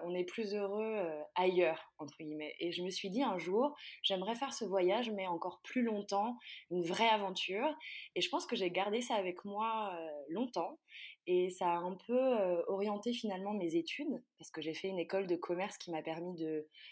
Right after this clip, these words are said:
de voyager. J'ai passé un semestre en Chine, j'ai passé un semestre, euh, aux États-Unis, et ça a aussi orienté, euh, mon job qui a suivi, parce que j'ai travaillé au Club Med. Donc, euh, j'étais saisonnière,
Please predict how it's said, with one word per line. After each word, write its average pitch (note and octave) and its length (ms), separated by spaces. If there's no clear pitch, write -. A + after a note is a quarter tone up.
de E3+ 80
voyager. E3+ 680
J'ai F3 160
passé E3 400
un E3+ 80
semestre F3 560
en D3+ 80
Chine, C#4+ 420
j'ai E3 200
passé D#3 320
un F3+ 120
semestre, E3+ 600
euh, D#3 320
aux D#3+ 40
États-Unis, G#3+ 760
et - 80
ça F3+ 200
a F3 40
aussi G3+ 260
orienté, A3+ 800
euh, E3 320
mon D3+ 260
job A3 380
qui F3+ 140
a D#3+ 80
suivi, E3+ 440
parce F3+ 200
que E3 80
j'ai E3 80
travaillé E3 320
au A#3+ 60
Club F#3 240
Med. D3+ 200
Donc, D#3+ 220
euh, D3+ 240
j'étais D#3 260
saisonnière, F#3+ 640